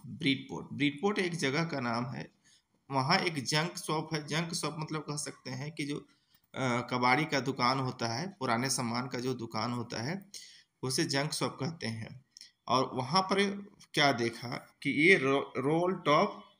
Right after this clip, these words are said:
डेस्क है ना, ये रोल टॉप डेस्क था, मतलब एक ऐसा डेस्क, ऐसा मेज जिसका ऊपर का सिरा बिल्कुल गोल हो।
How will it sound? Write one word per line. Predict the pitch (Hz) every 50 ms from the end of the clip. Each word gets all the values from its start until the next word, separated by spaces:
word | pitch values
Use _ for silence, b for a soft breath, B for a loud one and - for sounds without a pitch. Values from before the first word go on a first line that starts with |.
| _ _ -
डेस्क | 120 131 127 117 110 - - - - - -
है | 170 139
ना, | 120
ये | 110 - 123 135
रोल | 131 135 151 160 170
टॉप | 170 170 165 151 151 165 - - - _ _ _ _ _ B B B B B B B _ -
डेस्क | 135 123 151 139 147 143 - - - 185 196 - _ _ _ _ _ _ _ _ _ _ _ _ _ _ _ _ _ _ - _ - - - -
था, | - 101
मतलब | 101 107 104 143 151 -
एक | - 143 - - 160 - 165 156 147 - - 85 98
ऐसा | 127 139 - - 185
डेस्क, | 185 - - 131 151 - - - 208 -
ऐसा | - 127 - - 165 165 143
मेज | 127 123 120 139 151 190 247 - - -
जिसका | 131 131 139 135 - - 180 -
ऊपर | - - 135 131 131 - 196 156
का | - - 143
सिरा | 131 - 135 131 139
बिल्कुल | 127 123 131 120 - - 147 160 147 123 - -
गोल | 120 113 - 131 131 131 123 117
हो। | 107 107 98 - - - _